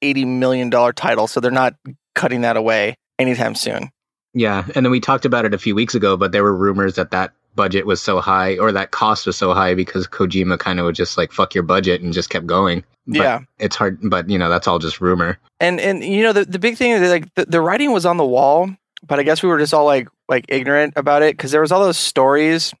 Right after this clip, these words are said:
Speaker 1: a few months ago about, um, like, employees talking about how, like, they, they would be shifted to other teams that were just called, like, Development Team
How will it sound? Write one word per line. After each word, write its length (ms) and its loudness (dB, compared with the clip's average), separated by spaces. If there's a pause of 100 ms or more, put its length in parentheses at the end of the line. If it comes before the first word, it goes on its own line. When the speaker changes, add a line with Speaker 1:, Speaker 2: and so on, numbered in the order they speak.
(240)
Speaker 1:
a 100 -2
few 160 0
months 260 -2
ago 240 2
about, 380 2 (560)
um, 500 0 (400)
like, 100 -4
employees 540 0
talking 340 -2
about 220 2
how, 480 2 (320)
like, 340 0 (120)
they, 460 2 (580)
they 160 4
would 180 0
be 80 0
shifted 480 0
to 160 0
other 220 2
teams 720 -2
that 100 0
were 80 -2
just 140 -2
called, 180 0
like, 240 0
Development 500 0
Team 300 -4